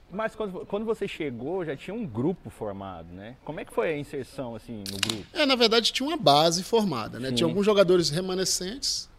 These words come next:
Speaker 2: que isso é uma tônica do Atos, ele gosta disso, ele gosta de deixar os, alguns jogadores criar identidade, né? E eu acho isso bacana, porque você consegue transmitir pros que vêm o, como é o clube.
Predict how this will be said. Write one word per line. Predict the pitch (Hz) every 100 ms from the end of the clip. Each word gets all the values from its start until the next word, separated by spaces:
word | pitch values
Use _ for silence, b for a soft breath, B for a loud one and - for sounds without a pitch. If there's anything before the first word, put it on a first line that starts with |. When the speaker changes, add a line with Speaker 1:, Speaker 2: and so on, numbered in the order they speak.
| -
Speaker 2:
que | -
isso | 175 180 - 190
é |
uma | 170
tônica | 139 165 202 185
do | 147
Atos, | 147 170 165
ele | 139
gosta | 139 170 165
disso, | 131 135 151 -
ele | 135
gosta | 139 -
de | 139
deixar | 135 131 131
os, | 131 - - b b b b b b
alguns | 120 147 151
jogadores | 156 151 156 160
criar | - 156
identidade, | 170 156 147 139 143 180 160
né? | 160 170 _ -
E |
eu | 147
acho | 147 -
isso | 175 170
bacana, | 147 - 147 180 190 _ _
porque | 131 - 143 131 b b b b b b
você | 139 -
consegue | - 160 - 160
transmitir | 151 180 180 185 -
pros | 196 214
que | - 180
vêm | 147 180 233 302 _ _ _ _
o, | 147
como | - 165
é | 165
o |
clube. | 170 147 131 123